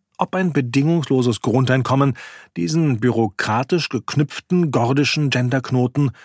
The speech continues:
durchschlagen kann. Entsteht mit Grundeinkommen neuer familiärer Verhandlungsspielraum, der es ermöglicht,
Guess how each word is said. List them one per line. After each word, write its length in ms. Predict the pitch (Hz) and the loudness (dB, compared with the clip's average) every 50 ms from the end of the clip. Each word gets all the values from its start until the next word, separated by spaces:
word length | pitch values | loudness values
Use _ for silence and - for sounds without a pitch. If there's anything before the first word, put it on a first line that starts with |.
| - - _ | -20 -6 _
durchschlagen 560 | - 202 180 - - 175 147 123 113 107 107 | -2 -2 0 0 0 0 0 0 -2 -4 -6
kann. 260 | - - - - - _ _ _ _ _ _ _ _ _ _ _ _ _ _ _ _ _ _ _ _ | -6 -6 -6 -8 -12 _ _ _ _ _ _ _ _ _ _ _ _ _ _ _ _ _ _ _ _
Entsteht 440 | - 156 - - 165 226 262 - - | -4 -2 0 0 0 0 0 0 0
mit 180 | 151 190 - | 0 -2 0
Grundeinkommen 640 | - 135 156 160 180 185 - 165 175 185 196 185 - - - - - - - - _ _ _ | 0 -2 0 0 0 -2 0 2 2 2 2 2 0 -4 -12 -20 -20 -20 -20 -20 _ _ _
neuer 440 | - 131 127 139 147 175 190 208 202 | -2 0 2 2 2 2 2 2 0
familiärer 720 | - - - 147 143 135 123 107 107 120 123 117 143 156 | 0 -2 -2 0 0 0 0 2 2 2 2 2 0 -2
Verhandlungsspielraum, 1400 | - - 113 - - 117 127 127 123 139 147 160 156 - - - - - 156 180 190 170 156 160 175 196 220 214 - - - - - _ _ _ _ _ - | -2 -4 -4 -2 0 0 0 2 2 2 2 2 0 -4 -6 -8 -6 -6 -4 -2 -2 -2 -2 -2 -2 0 -2 -4 -4 -8 -18 -20 -20 _ _ _ _ _ -8
der 100 | 135 - | -8 -6
es 120 | 113 - | -6 -6
ermöglicht, 720 | 113 110 110 117 135 165 175 - 190 190 196 - - - - | -4 0 2 4 4 4 4 2 2 0 0 0 -2 -8 -12